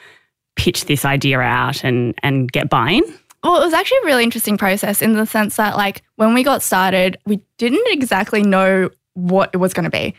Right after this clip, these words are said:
Speaker 2: So we knew it was gonna be in healthcare and we knew there was a problem and we focused on the problem. The problem being, like, people not having enough education around their fertility, not being enough proactive enough, and it just being a really unconscious problem that they basically, like, don't think about their fertility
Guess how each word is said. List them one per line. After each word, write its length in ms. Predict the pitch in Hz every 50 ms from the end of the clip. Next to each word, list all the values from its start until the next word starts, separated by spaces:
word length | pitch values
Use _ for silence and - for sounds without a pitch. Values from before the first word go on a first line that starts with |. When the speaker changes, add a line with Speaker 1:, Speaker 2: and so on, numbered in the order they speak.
| _ _ -
Speaker 2:
So 140 | - 208 208
we 80 | 208
knew 180 | 220 226 254 269
it 40 | 233
was 120 | 240 233
gonna 160 | 240 220 220
be 100 | 214 226
in 60 | 196
healthcare 500 | 202 202 180 185 185 - - 185 175 175 -
and 140 | - 202 196
we 120 | 202 202
knew 460 | 208 196 196 196 208 214 226 226 220 208 - -
there 100 | 208 185
was 120 | 185 -
a 40 | 190
problem 440 | - - 180 175 175 175 175 180 175
and 80 | 185 185
we 80 | 185
focused 360 | 190 - - 170 185 190 -
on 80 | 196 190
the 60 | 175
problem. 420 | - - - 151 - - - - -
The 80 | - 180
problem 280 | - 196 180 180 185 -
being, 200 | - 95 95 95
like, 280 | - 175 135 110 - - - _ _ _ _
people 400 | - 202 190 190 190 185 180 190
not 160 | 185 180 -
having 220 | 190 185 180 185
enough 180 | 180 175 175 -
education 500 | 180 190 - - - 269 285 269 - 254
around 220 | 247 240 233 226
their 100 | 226 220
fertility, 420 | 220 - 214 - 214 208 202 196 202
not 160 | 190 175 -
being 180 | - 185 180 185
enough 260 | 185 185 202 208 -
proactive 540 | - 208 196 190 - 214 - - 254 226 226
enough, 420 | 220 220 214 208 214 220 - - _ _ _ _ _ -
and 100 | 208 202
it 80 | 180 -
just 180 | - 214 -
being 180 | - 208 226 247
a 60 | 240
really 300 | 208 190 185 185 190 185
unconscious 420 | 175 180 175 - 185 185 - 202
problem 360 | - - 190 180 185 180 180 180
that 240 | 175 175 180 - - _ _ -
they 220 | 214 196 190 202
basically, 520 | - - - 208 214 - 240 - 254 233
like, 180 | 220 202 202 185
don't 240 | - 180 190 185 -
think 140 | - 190 196
about 340 | 185 196 - - - - -
their 120 | 196 180
fertility 580 | 180 - 185 - 190 185 180 - - - 196